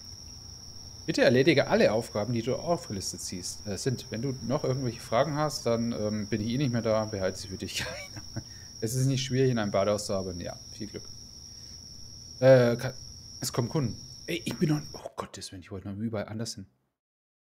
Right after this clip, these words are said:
Gott sei Dank sind die Grillen aus. Ich glaub, die könnte ich, also wenn die im Hintergrund aus, Moment. Wenn die auszustellen sind, mach ich die mal aus. Jetzt, die, die liegen mir so im Ohr. Und euch wahrscheinlich dann auch, ne? Kann ich aber nicht machen, kann bloß die allgemeine Lautstärke. Ja gut, dann,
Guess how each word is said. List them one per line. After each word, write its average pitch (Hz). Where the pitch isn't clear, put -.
Gott 117
sei 127
Dank 104
sind 110
die 101
Grillen 113
aus. 104
Ich -
glaub, 110
die 120
könnte 113
ich, -
also 113
wenn 117
die 127
im 110
Hintergrund 143
aus, 190
Moment. 87
Wenn 101
die 113
auszustellen 120
sind, 104
mach 95
ich 90
die 98
mal 87
aus. -
Jetzt, -
die, 95
die 92
liegen 92
mir 90
so 110
im 92
Ohr. 92
Und 104
euch 92
wahrscheinlich 98
dann -
auch, 98
ne? 92
Kann 120
ich 123
aber 120
nicht 110
machen, 131
kann 123
bloß 110
die -
allgemeine 98
Lautstärke. 87
Ja 104
gut, 117
dann, 90